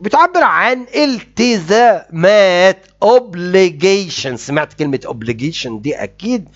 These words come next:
وممكن تجي في الك-، تيجي في الترجمة، وموجودة في الجرامر بتاع must و have to. يعني ان الواحد must، يعني ان الواحد have to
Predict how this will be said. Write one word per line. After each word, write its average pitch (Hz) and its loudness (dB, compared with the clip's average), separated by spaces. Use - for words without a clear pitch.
وممكن 117 -4
تجي 117 -12
في - -18
الك-، 107 -6
تيجي 120 -16
في - -20
الترجمة، 185 0
وموجودة 117 -8
في - -14
الجرامر 147 -2
بتاع 120 -6
must 170 -2
و 135 0
have - -14
to. 330 2
يعني 180 -2
ان 190 -4
الواحد 185 -2
must، 180 -2
يعني 165 0
ان 160 -2
الواحد 165 -4
have 160 -2
to 220 -4